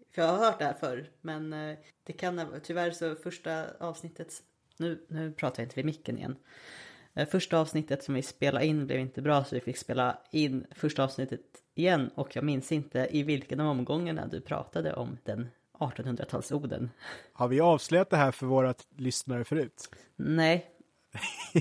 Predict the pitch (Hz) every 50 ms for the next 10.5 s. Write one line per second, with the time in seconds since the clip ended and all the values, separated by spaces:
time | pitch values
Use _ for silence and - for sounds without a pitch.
0 | - - - 180 - - - 180 - - - - - _ - - - - 165 -
1 | - 175 170 196 208 185 156 - 147 127 135 151 160 160 160 160 160 156 160 165
2 | 165 170 170 170 170 165 165 165 - - - - 165 - - 185 196 190 170 165
3 | 175 165 - 190 185 185 175 - 170 160 147 151 170 175 170 160 160 160 156 156
4 | 156 156 151 147 - - 160 160 151 147 147 - 151 143 151 - - - - _
5 | _ _ _ _ _ _ _ _ - 123 131 147 151 147 143 143 135 - - 151
6 | 160 180 151 120 - - - - - - _ _ - - _ - - - - -
7 | 117 123 - _ _ _ _ _ - 135 143 147 135 131 135 131 - - 127 113
8 | - _ _ _ _ _ _ _ - 170 202 208 175 - - - - - - 170
9 | 185 185 185 190 185 180 - 160 180 196 196 202 214 208 185 180 - - - 185
10 | 190 185 185 185 185 185 190 190 185